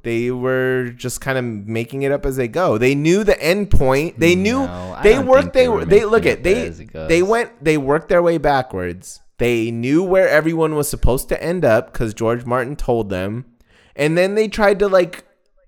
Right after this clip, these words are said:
Speaker 1: bring it, they tried to, like, you know,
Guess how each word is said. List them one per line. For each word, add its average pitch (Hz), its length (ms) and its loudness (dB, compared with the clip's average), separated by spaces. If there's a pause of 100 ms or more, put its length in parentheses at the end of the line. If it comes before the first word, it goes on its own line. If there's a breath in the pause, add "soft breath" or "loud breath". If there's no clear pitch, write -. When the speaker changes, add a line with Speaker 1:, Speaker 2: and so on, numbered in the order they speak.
(220)
Speaker 1:
bring 139 380 -4
it, - 260 -6
they 156 120 -2
tried 156 260 -2
to, 165 160 0
like, 151 300 -2 (580)
you 117 120 -4
know, 151 360 -2